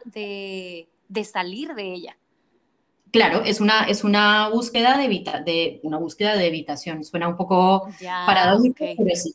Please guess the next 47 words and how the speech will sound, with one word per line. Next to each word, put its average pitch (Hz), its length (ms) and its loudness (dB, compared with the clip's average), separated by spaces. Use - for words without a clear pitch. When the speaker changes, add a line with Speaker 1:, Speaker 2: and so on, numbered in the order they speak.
Speaker 2:
es - 220 -10
una 202 180 2
búsqueda 233 640 2
de 196 340 2
evitar 170 300 0
la 170 80 -2
ansiedad, 190 360 0
porque - 200 -10
al 151 80 -12
final, 175 220 -8
si - 120 -18
tienes 175 220 -4
mucho 208 240 -2
miedo, 214 220 2
lo 247 100 0
que 185 100 -6
te 160 100 -8
decía, 151 240 -6
vas 151 160 -2
a 175 60 -6
buscar 175 260 -4
carbohidratos 170 580 -4
para 196 220 -2
poder 170 380 -6
huir 226 360 6
de, 165 320 0
de, 156 260 -8
de 160 120 -6
lo 156 100 -4
que 165 100 -12
sea 208 320 0
que, 208 440 2
Speaker 1:
Ok. 220 240 -16
Speaker 2:
que 175 60 -2
estás - 240 0
viviendo. 370 380 0
Pensemos 185 360 2
que 214 360 2
en 185 160 2
nuestras, 165 840 2
nuestros 175 400 -8
ancestros 208 680 0
que 208 140 0
huían 190 460 4
del, 196 580 4
del 185 200 2
oso, 214 380 0